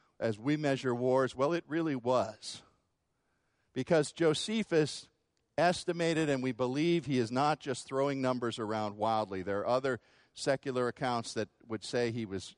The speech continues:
in the ballpark, certainly if he wasn't right on the nose, that around one point one million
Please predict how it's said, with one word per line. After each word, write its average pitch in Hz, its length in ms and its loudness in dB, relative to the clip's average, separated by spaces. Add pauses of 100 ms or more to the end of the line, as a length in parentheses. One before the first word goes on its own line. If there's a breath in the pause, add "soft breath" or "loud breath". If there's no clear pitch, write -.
in 135 180 -2
the 151 100 -2
ballpark, 117 520 2
certainly 104 340 -8
if 98 100 -8
he 101 100 -4
wasn't 101 320 -4
right 113 200 2
on 117 160 0
the 131 100 -2
nose, 90 420 -4 (460 soft breath)
that 123 180 4
around 120 720 2
one 170 640 0
point 113 380 -4
one 165 580 0 (380 soft breath)
million 147 760 8